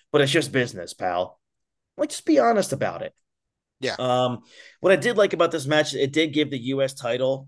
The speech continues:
Speaker 1: a, a pretty significant shine to be on the line here. Um, but I will say, I felt like the crowd was dead because of that, that, that battle royal right before this, which is why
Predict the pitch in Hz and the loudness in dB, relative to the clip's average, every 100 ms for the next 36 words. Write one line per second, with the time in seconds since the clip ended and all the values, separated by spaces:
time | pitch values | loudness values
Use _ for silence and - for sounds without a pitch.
0 | _ 113 110 104 139 131 131 120 123 123 | _ -6 -6 -6 -2 -2 -2 -4 -4 -6
1 | 123 127 - 131 113 123 127 139 - 104 | -8 -6 -2 2 2 2 -2 -8 -12 -4
2 | 120 113 110 104 107 117 123 127 131 135 | -2 0 0 0 0 -2 -2 0 0 -2
3 | _ _ _ 127 127 127 120 139 139 175 | _ _ _ -4 0 0 0 -2 2 2
4 | 185 - 190 170 143 180 196 214 - 156 | 2 6 6 6 2 -6 -6 -10 -6 2
5 | 151 180 160 139 135 151 185 135 127 135 | 4 4 2 0 4 6 6 2 -2 -2
6 | 120 120 120 127 - 131 131 - _ _ | -2 -4 -2 -4 -2 0 0 -4 _ _
7 | _ _ - 139 139 143 139 139 131 160 | _ _ 2 2 4 4 6 4 4 4
8 | 143 117 127 120 - 131 147 113 101 131 | 4 2 -2 -6 -6 -4 -2 -2 -4 -8
9 | 135 117 113 147 156 135 120 | -6 -4 2 6 6 6 4